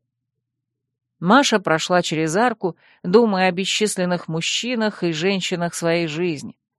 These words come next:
Забавно, что ее профессиональная деятельность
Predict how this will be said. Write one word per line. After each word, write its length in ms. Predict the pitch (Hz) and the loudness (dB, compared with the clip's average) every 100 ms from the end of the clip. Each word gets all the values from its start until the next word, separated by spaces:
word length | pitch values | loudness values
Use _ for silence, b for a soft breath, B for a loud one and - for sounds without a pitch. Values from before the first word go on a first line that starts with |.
| _ _ _ _ - | _ _ _ _ -4
Забавно, 640 | 165 233 285 330 208 165 | 4 6 8 6 6 0
что 200 | - 180 | -2 0
ее 280 | 180 208 202 | 2 2 2
профессиональная 1000 | 190 180 175 - 190 214 220 190 180 | 0 0 -2 2 4 4 0 0 0
деятельность 800 | 180 233 262 - 123 95 139 - | 0 0 -2 -2 -6 -8 -10 -12